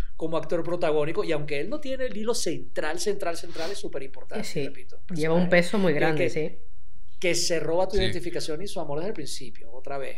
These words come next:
Speaker 1: Este, eh,
Speaker 3: Entonces
Speaker 1: muy valiente todo lo que se hace.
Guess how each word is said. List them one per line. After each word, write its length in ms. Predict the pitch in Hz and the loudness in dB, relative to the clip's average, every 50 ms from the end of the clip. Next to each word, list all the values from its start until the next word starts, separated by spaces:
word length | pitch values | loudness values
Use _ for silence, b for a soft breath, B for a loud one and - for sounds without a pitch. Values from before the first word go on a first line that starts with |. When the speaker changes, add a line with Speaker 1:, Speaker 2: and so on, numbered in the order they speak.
| - - - | 0 0 0
Speaker 1:
Este, 420 | 147 - - - - - 113 110 113 B B B B B B B B - | -2 -2 -2 -2 0 -2 0 -2 -2 B B B B B B B B -2
eh, 580 | - 127 123 123 117 - - 113 113 113 - - - | -2 -2 -2 -2 0 -2 -2 0 -2 -2 -2 -2 -2
Speaker 3:
Entonces 380 | - 117 120 120 175 - 151 | 0 0 0 0 2 4 4
Speaker 1:
muy 100 | 170 185 | 4 6
valiente 460 | 175 156 139 143 139 131 123 - - 127 | 4 4 2 2 0 0 0 -2 -2 -2
todo 260 | - 123 117 117 120 | -2 -2 -2 -2 -2
lo 80 | 120 | -2
que 120 | 117 - - | -2 -2 -2
se 120 | - - | -2 -2
hace. 220 | - - - - | -2 -2 -2 -2